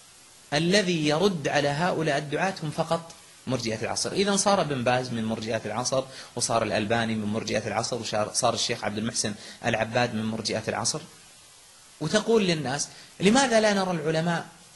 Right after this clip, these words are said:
يفعلون كذا؟ لماذا لا يتكلمون في الناس؟" ومن قال لك أن العلماء لا يتكلمون في الناس؟ بل إن العلماء إذا رأوا الحاجة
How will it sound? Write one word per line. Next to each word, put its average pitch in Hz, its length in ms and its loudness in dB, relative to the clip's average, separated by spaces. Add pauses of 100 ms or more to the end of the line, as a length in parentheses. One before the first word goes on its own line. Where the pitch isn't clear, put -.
(260)
يفعلون 139 460 -2
كذا؟ 110 320 -4
لماذا 165 300 -2
لا 160 100 2
يتكلمون 156 600 -2
في - 100 -8
الناس؟" 117 320 -6
ومن 214 180 2
قال 139 220 2
لك 113 140 -4
أن 117 160 -4
العلماء 110 380 -4
لا 101 60 -2
يتكلمون 98 540 -8
في - 60 -12
الناس؟ - 380 -12 (680)
بل 165 260 0 (340)
إن 180 260 2
العلماء 151 640 0
إذا 135 300 -2
رأوا 175 340 2
الحاجة 123 480 -2